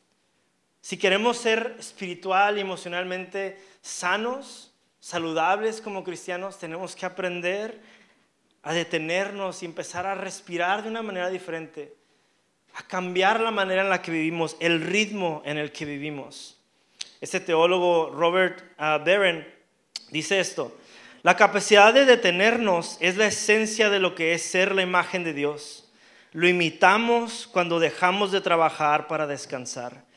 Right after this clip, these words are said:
Si podemos detenernos un día a la semana o unos pequeños shabbats, que vamos a hablar qué es eso, cada día,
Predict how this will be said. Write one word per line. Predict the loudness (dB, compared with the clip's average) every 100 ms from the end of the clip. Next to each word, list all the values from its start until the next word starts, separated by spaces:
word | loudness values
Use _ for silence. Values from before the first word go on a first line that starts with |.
| -20 -20 -20 _
Si | -6 -4
podemos | 4 6 8 6 4
detenernos | 4 4 4 6 4 2 0
un | 0 2 4
día | 4 6
a | 6
la | 4
semana | 0 2 2 4 0 -4 -14 _ _ _ _ -2
o |
unos | 2 4 2
pequeños | 2 2 4 4 4 2 0 -10
shabbats, | -4 0 2 4 4 2
que | -4 0
vamos | 0 0 0
a |
hablar | 2 0 0
qué | -6
es | -2
eso, | -4 -2 -6 -8 -4
cada | 2 4 6
día, | 6 4 4